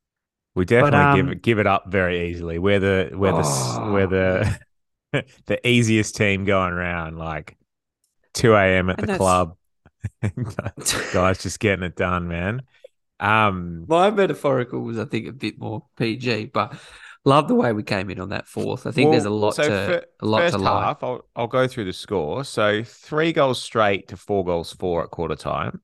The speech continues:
Speaker 1: Six goals to thirty-eight to nine seven sixty-one at half time. And then we kick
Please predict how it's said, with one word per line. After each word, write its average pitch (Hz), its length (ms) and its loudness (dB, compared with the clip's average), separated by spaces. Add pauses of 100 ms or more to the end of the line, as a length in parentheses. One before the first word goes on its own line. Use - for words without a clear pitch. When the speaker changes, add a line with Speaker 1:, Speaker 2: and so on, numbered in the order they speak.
(320)
Speaker 1:
Six - 360 -8
goals 117 360 0
to 92 400 -2
thirty-eight 87 720 -2
to 87 120 -10
nine 85 360 -4
seven 82 340 -6
sixty-one 78 680 -8
at 58 60 -16
half 76 280 -6
time. 82 460 -12 (440)
And 110 160 -6
then 113 140 -2
we 113 100 0
kick - 540 -6